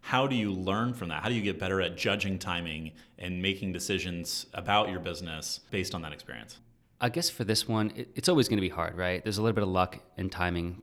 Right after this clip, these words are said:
Speaker 2: just factors you can't really control that much in the market. But I think that doing more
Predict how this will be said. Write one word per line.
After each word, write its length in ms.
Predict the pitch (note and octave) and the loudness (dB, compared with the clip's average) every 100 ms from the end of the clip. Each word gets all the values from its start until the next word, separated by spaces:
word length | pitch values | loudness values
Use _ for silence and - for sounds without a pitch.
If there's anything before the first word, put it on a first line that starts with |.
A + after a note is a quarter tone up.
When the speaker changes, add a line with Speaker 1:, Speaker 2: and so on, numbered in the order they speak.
| - | -12
Speaker 2:
just 200 | - - | -8 0
factors 320 | F#2+ F#2+ F2 | 2 0 -4
you 80 | F2+ | -6
can't 180 | - F#2 | -4 -4
really 140 | F2+ | -4
control 320 | F#2 F#2 F2+ | -4 -4 -4
that 100 | E2 | -2
much 180 | E2+ - | -4 -4
in 60 | F2+ | -4
the 60 | |
market. 440 | E2+ E2 E2+ E2+ - - - - - - - _ - | -4 -4 -6 -10 -12 -20 -20 -20 -20 -20 -20 _ 0
But 120 | G#2 | 2
I 80 | G#2 | 2
think 260 | - B2 | 2 0
that 460 | A#2+ G2+ F#2 - - - _ _ _ _ _ _ _ _ - _ - _ _ _ - - F#2 | 2 2 2 -2 -12 -20 _ _ _ _ _ _ _ _ -20 _ -20 _ _ _ -20 -16 -6
doing 720 | - A2+ C3 B2+ B2+ B2 - - - | 0 2 4 4 2 0 -4 -12 -10
more 720 | F2+ F2+ F#2+ G2+ G2 G2 | -4 0 0 2 0 -2